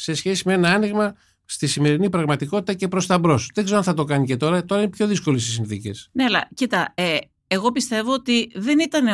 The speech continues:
Speaker 2: ο Τσίπρας αυτός που, και αυτό έχω γράψει και στα δικά μου τα κείμενα και στις αναλύσεις, δεν ήταν ο Τσίπρας αυτός που πήρε το κόμμα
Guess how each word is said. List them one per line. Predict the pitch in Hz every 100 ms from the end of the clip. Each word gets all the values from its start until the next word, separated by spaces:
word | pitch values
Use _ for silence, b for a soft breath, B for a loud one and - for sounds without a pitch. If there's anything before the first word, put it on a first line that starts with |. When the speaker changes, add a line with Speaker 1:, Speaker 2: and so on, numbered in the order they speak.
| 180
Speaker 2:
ο | - 180 175
Τσίπρας | - 226 220 170 160
αυτός | 160 - 170 165 -
που, | 165 160 156 156 151 -
και | 285
αυτό | 262 294 269 -
έχω | 185 185
γράψει | 170 175 175 -
και | -
στα | 165 165
δικά | 160 170 170
μου | 165
τα | 156
κείμενα | 151 160 156
και | 165
στις | 165
αναλύσεις, | 156 165 151 B B B
δεν | -
ήταν | 285 302
ο | 254
Τσίπρας | 240 220 190
αυτός | 185 202 -
που | 175
πήρε | 196 190
το | - 180
κόμμα | - 190 185 170 160